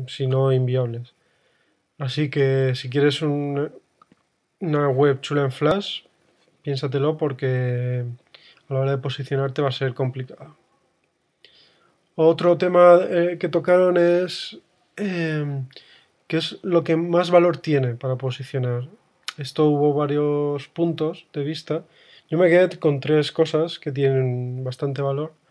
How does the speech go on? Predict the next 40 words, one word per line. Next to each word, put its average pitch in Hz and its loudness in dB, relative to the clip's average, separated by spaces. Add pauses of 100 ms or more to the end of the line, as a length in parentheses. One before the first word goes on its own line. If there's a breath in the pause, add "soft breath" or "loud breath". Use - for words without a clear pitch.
(840 soft breath)
Una 151 2
es 185 0
el 151 2
contenido, 127 -2
sí, 127 -10
claro, 131 0
si 127 -10
te 120 -8
están 139 -6
buscando 139 -2
por 135 -2 (360)
ciertas 139 -6
palabras 147 -2
y 135 -4
en 135 -2
tu 131 -4
contenido 139 -2
no 143 -2
tienes 139 -6
esas 131 -8
palabras, 139 -4
pues 135 -8
no 143 -4
te 143 -2
van 139 0
a 131 0
encontrar. 123 -8 (880 loud breath)
Contenido 139 0
es - -2
importante, 135 -2
un 131 -2
contenido 139 0
que 131 0
vayas 135 -2
actualizando, 131 -4 (580 soft breath)
que 131 -8
sea 147 0
relevante, 131 0
si 131 -6
no, 147 -2